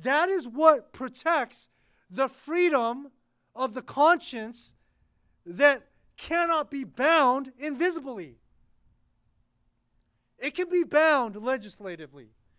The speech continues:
but it cannot be bound invisibly, spiritually. Nobody can tell you how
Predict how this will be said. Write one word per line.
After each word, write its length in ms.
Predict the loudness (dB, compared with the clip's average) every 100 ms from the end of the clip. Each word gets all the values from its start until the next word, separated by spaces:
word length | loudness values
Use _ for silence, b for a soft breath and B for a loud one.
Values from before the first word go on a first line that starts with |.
| _ _
but 140 | -4 -4
it 140 | -4
cannot 460 | -4 0 4 4 2
be 140 | -4
bound 520 | 0 2 2 2 -2 -14 _ _ _ _ _ _ _ _ _ _ _ _ _ _
invisibly, 680 | -10 -4 -4 -4 -8 -12 -14
spiritually. 760 | -10 -6 -6 -6 -12 -16 -18 _ _ _ _ _ _ _ _ _ _ -10
Nobody 680 | 0 2 2 2 2 2
can 200 | -6 -10
tell 340 | -10 -4 -2 -2
you 360 | -6 -10 -12 -16 _ _ _ _ _
how 680 | -2 2 6 6 4 2